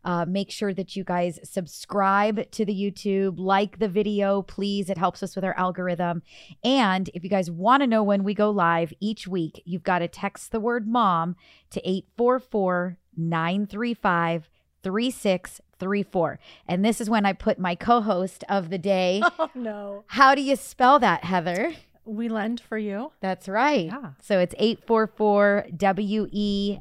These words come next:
Speaker 1: L E N D and the number four. So eight four four, we lend for you.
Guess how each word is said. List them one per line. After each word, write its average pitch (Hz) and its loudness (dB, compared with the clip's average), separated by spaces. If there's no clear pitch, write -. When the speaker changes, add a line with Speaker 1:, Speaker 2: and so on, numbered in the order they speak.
Speaker 1:
L 180 0
E 180 0
N 247 2
D 185 0
and 175 -2
the 170 -2
number 165 -2
four. - -8
So 160 -4
eight 180 -4
four 180 -2
four, 170 -2
we 180 2
lend 175 0
for 170 -2
you. 151 -8